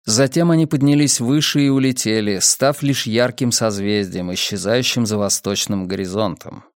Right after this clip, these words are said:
Толпа буйной молодежи пыталась петь, но воздух был слишком разреженным, и они недолго продержались.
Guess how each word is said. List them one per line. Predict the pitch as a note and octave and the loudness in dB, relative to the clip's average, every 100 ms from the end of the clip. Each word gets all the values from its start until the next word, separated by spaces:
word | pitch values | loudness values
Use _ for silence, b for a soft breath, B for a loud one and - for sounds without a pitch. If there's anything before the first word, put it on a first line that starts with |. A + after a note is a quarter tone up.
| _ _ _ _ _ _ _ _ _ _ _ _ | _ _ _ _ _ _ _ _ _ _ _ _
Толпа | - G#2 G3 G3+ | -2 0 2 2
буйной | F3+ F#3 F3+ | 4 4 4
молодежи | E3+ E3 D#3 C3+ F3+ E3 D#3 | 4 4 4 4 2 2 0
пыталась | C3+ C3 D#3+ D#3 C3+ | 0 0 2 2 0
петь, | - D3+ E3+ - - - - | -2 -2 -2 -4 -10 -10 -2
но | A#2+ | 0
воздух | A2+ B2+ F#3 D#3 E3 | 2 2 0 0 0
был | C3+ C#3 E3 | 2 4 2
слишком | C3+ - C#3+ G3 - A2 | 2 0 -2 -4 -2 0
разреженным, | A2 G#2+ G#2+ G2 A#2+ D3+ D3 C3+ G#2+ - | 0 0 0 0 0 2 2 2 -2 -2
и | |
они | A#2+ C3 F3+ | 0 2 2
недолго | F#3 F3+ B2+ B2 C#3 C3+ | 2 2 2 2 2 0
продержались. | C3 A#2 A2 G#2+ F#2 F2+ E2 C2+ - - | -2 -2 -2 -2 -2 -6 -6 -8 -8 -10